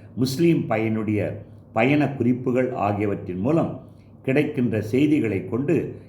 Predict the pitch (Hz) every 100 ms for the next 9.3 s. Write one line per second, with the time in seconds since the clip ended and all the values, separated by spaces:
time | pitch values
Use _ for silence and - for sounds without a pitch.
0 | - 120 113 101 87 104 120 - 180 147
1 | - 113 117 101 95 110 117 113 101 90
2 | 98 - 156 131 80 - - 110 107 95
3 | 123 139 131 110 98 98 - - - -
4 | 113 113 117 92 104 135 135 101 101 110
5 | 123 123 143 92 92 131 160 - - -
6 | - 101 - 95 90 - 143 - 127 92
7 | 82 127 165 147 90 87 147 143 98 95
8 | 92 113 90 127 - 107 110 104 101 90
9 | 80 71